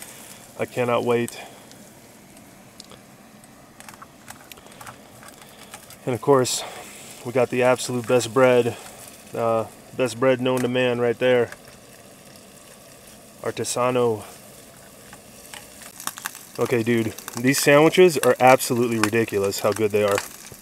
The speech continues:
Matt's putting some, uh, some, uh, sweet mustard into there. And then, yeah, we had the steakums,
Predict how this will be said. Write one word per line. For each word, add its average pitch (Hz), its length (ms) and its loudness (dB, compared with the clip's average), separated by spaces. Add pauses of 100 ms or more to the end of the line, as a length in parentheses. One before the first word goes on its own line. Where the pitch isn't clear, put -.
(580)
Matt's 127 240 4
putting 131 260 0
some, 120 280 2
uh, 110 180 2
some, 113 400 -4 (400)
uh, 110 160 2
sweet 131 300 0
mustard 135 400 2 (320)
into 135 180 0
there. 160 180 6 (960)
And 107 140 -2
then, 113 320 0
yeah, 120 140 4
we 113 100 4
had 123 120 4
the 110 60 -2
steakums, 151 720 2